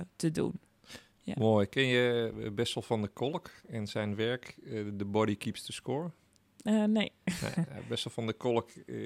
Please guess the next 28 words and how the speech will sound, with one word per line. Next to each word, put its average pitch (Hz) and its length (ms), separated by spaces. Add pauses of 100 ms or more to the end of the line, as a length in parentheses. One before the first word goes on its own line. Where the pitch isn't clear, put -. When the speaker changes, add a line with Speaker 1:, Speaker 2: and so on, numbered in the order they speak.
Speaker 2:
is - 380
een 101 160
trauma-expert, 107 920
Speaker 1:
Ja. 101 80
Speaker 2:
is 101 100
ook 95 120
heel 107 240
erg 104 260
mee 104 200
bezig 101 380
geweest. 98 460 (120)
Eh, 110 180 (880)
hoe 113 280 (220)
slaan 110 440
trauma's 107 480
in 101 100
het 95 120
lijf 92 320
Speaker 1:
Ja. 208 100
Speaker 2:
en 101 80
wat 101 160
kunnen 95 260
we 92 80
er 92 100
tegen 95 360
doen? 110 280
Speaker 1:
Ja. 202 120
Speaker 2:
En, 101 580